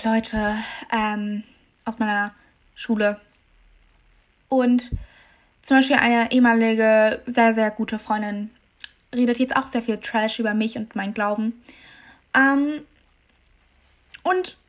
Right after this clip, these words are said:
darüber werde ich aber irgendwann mal in einer Podcast-Folge über diese Freundschaft und wie es jetzt ist zwischen uns reden, da es auch ein sehr wichtiges Thema ist, aber jetzt nicht. <laughs> Ähm,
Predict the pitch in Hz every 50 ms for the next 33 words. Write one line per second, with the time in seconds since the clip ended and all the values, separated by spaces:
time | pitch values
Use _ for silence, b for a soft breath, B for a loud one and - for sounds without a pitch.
0 | _ _ - 247 269 262 277 277 262 247 247 240 254 240 - - 240 233 240 240
1 | 247 254 254 247 240 233 233 226 226 226 226 220 - - 226 226 226 - - 240
2 | - - - - - 233 226 226 226 220 214 220 208 214 214 - 214 - - 220
3 | 214 214 - 220 214 214 - - B B B B B B B B B B B B
4 | _ _ _ _ - 226 214 208 208 208 208 208 208 208 208 208 214 - - -
5 | 233 208 208 196 - 208 208 214 - - - 233 - - - 226 226 - 226 240
6 | 240 247 240 - - - - _ _ _ _ _ _ _ _ _ _ _ _ _
7 | _ - - - 254 254 240 247 220 214 208 220 247 262 - - _ _ - 214
8 | 208 208 208 - - 220 - 220 214 220 214 202 208 - 226 - 208 202 - -
9 | 233 214 202 208 208 - 214 208 202 202 202 202 - - 202 220 240 - - -
10 | _ _ _ - 247 233 - - 254 240 B B B B B B B B B B
11 | B B _ _ _ - 240 233 233 226 226 226 226 220 220 226 254 320